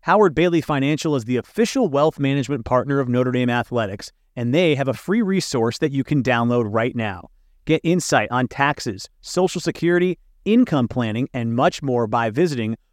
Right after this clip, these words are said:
retirewithpurpose dot com slash echo.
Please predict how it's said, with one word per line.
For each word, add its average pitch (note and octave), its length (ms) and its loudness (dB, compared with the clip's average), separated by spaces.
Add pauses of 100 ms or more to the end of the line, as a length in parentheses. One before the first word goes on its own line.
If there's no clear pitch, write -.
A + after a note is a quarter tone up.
(120)
retirewithpurpose F3+ 1400 0 (120)
dot C3+ 260 0
com A#2 380 -2 (160)
slash A#2 500 -4
echo. A2 420 -2